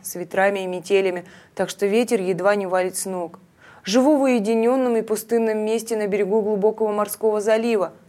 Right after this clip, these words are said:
Никого не вижу, кроме живущих вместе. И мог-, могу воображать себя пустынножителем». В январе тысяча девятьсот двадцать девятого года архиепископ Петр заболел тифом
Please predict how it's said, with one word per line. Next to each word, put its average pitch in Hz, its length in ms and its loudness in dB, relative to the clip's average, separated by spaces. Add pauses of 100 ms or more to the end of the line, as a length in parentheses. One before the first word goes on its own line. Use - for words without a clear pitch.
(180)
Никого 214 340 -2
не 247 160 0
вижу, 196 280 -4
кроме 175 300 -4
живущих 180 540 -6
вместе. 185 440 -8 (440)
И 226 60 -2
мог-, 208 480 0
могу 208 320 -2
воображать 214 600 0
себя 208 340 0 (160)
пустынножителем». 190 1040 -4 (580)
В - 40 -14
январе 233 360 2
тысяча 220 360 -6
девятьсот 208 360 -2
двадцать 185 320 -4
девятого 190 460 -2
года 247 300 0
архиепископ 196 680 -6
Петр 226 340 -2
заболел 180 500 -2
тифом 170 480 -8